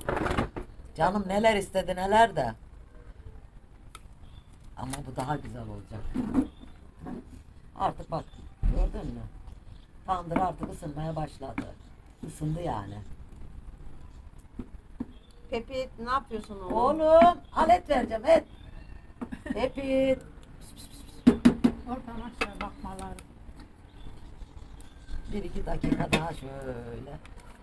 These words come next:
Speaker 1: yağıyla böyle. Al oğlum.
Speaker 2: Soğanını nasıl yapacağım?
Speaker 1: Soğanlı daha halka halka doğrayacağız.
Speaker 2: Dörde böl.
Speaker 1: Dörde bölelim mi?
Speaker 2: Evet.
Speaker 1: Aslında ben, e,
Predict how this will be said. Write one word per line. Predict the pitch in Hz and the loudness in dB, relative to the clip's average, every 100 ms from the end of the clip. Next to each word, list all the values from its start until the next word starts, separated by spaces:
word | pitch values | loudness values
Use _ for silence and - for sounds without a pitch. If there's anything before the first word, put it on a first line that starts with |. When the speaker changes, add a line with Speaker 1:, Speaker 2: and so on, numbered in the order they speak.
| - - | -16 -10
Speaker 1:
yağıyla | 135 143 131 131 | -8 -8 -8 -8
böyle. | 120 120 113 - | -8 -8 -10 -8
Al | - 339 349 294 | 2 6 10 10
oğlum. | 262 262 - - - - | 10 6 2 -16 -18 -4
Speaker 2:
Soğanını | 208 214 226 240 262 | 2 2 2 -4 -4
nasıl | 214 - 185 | -4 -4 -10
yapacağım? | - 240 269 - - - - - | -8 -12 -12 -16 -18 -18 -16 -2
Speaker 1:
Soğanlı | 180 185 208 226 | 4 6 6 4
daha | 214 208 190 | 6 6 6
halka | 190 208 226 | 2 4 6
halka | 196 202 214 | 6 4 4
doğrayacağız. | 196 190 185 170 160 107 - - - - - - - - - - - - | 8 6 6 0 0 0 -2 -12 -16 -16 -16 -16 -16 -14 -14 -16 -16 -8
Speaker 2:
Dörde | 202 202 240 208 | -4 0 0 0
böl. | 226 - - - - - - - | -6 -10 -16 -16 -18 -16 -10 2
Speaker 1:
Dörde | 208 262 320 | 6 8 6
bölelim | 156 107 92 - | 4 0 -6 -8
mi? | - - 175 | -6 -6 -4
Speaker 2:
Evet. | 175 - - - - - - - - - | -4 -6 -8 -10 -14 -12 -10 -10 -12 2
Speaker 1:
Aslında | 220 220 320 | 4 8 10
ben, | 339 359 | 10 10
e, | 277 254 240 220 | 8 8 8 6